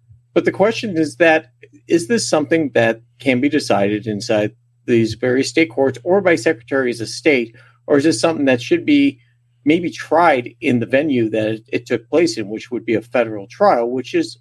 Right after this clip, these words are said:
underway? Now, I understand your position. The timing sucks.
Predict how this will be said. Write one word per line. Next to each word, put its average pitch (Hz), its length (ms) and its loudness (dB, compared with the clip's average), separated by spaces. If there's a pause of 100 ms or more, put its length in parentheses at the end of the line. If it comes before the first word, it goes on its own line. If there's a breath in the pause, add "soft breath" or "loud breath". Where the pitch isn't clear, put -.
(120)
underway? 143 640 2
Now, 123 400 0 (600)
I 240 180 2
understand 190 440 -2
your 151 120 0
position. 123 560 -2
The - 80 -18
timing 127 360 -2
sucks. - 680 -4